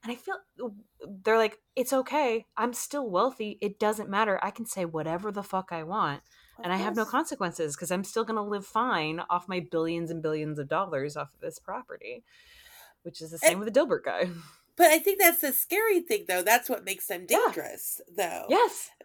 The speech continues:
Speaker 2: Because they have all this money and access and an audience. I think that's the thing is, like, that's, you, you know, it's almost, and it's, like, it's funny 'cause, too, 'cause I remember I used to be an Elon Musk fan, but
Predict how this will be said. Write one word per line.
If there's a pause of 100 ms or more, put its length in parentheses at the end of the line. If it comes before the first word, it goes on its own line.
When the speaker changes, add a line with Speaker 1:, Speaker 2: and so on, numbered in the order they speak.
(260)
Speaker 2:
Because
they
have
all
this
money
and
access
and
an
audience. (300)
I
think
that's
the
thing
is,
like, (600)
that's, (2500)
you, (540)
you
know, (320)
it's
almost, (160)
and
it's,
like,
it's
funny
'cause,
too,
'cause
I
remember
I
used
to
be
an
Elon
Musk
fan,
but